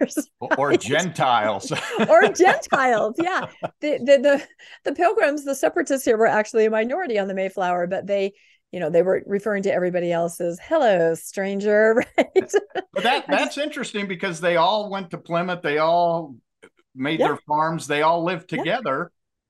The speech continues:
Speaker 2: And so the, the pilgrims, when we talk about that they were there, you know, oh, they were escaping religious persecution or whatever,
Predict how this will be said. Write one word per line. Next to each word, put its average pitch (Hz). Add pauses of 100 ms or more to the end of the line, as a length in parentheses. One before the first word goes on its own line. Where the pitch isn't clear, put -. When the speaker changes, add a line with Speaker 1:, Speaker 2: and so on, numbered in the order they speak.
Speaker 2:
And 156
so 175
the, 170
the 147
pilgrims, 185
when 170
we 165
talk 170
about 156
that 147
they 160
were 156
there, 151
you 135
know, 135
oh, 170
they 160
were 151
escaping 160
religious 151 (480)
persecution 156
or -
whatever, 151